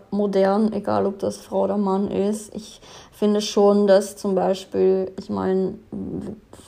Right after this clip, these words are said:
wenn man sich jetzt so eine Wohnung wie unsere anschaut, die halt schon eine Menge Geld monatlich kostet und jetzt einer einfach mehr verdient, fi-, finde ich's völlig okay, wenn der, der viel mehr verdient, auch einfach mehr Miete bezahlt, so ein bisschen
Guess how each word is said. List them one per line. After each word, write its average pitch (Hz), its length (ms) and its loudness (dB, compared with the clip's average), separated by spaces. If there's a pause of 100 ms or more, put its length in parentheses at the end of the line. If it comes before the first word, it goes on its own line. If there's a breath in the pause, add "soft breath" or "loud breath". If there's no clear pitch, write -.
wenn 185 300 -4
man 190 140 0
sich 196 200 -8
jetzt 190 200 -10
so 202 80 -4
eine 185 180 0
Wohnung 190 300 4
wie 185 60 4
unsere 190 460 0
anschaut, 190 440 -2
die 190 120 -4
halt 185 160 -4
schon 190 200 -2
eine 185 100 2
Menge 185 280 2
Geld 185 400 2
monatlich 190 580 -2
kostet 190 720 0 (680 soft breath)
und 196 100 -2
jetzt 185 240 -4
einer 190 280 4
einfach 185 320 0
mehr 185 180 2
verdient, 185 560 0
fi-, 180 320 0
finde 185 260 -4
ich's 180 120 -10
völlig 185 380 0
okay, 185 360 0
wenn 180 120 -2
der, 180 140 2
der 185 140 2
viel 185 160 -4
mehr 185 160 -2
verdient, 180 500 -6
auch - 80 -14
einfach 185 280 -8
mehr 180 180 -2
Miete 185 280 0
bezahlt, - 540 -6
so - 200 -2
ein - 40 -4
bisschen - 380 -8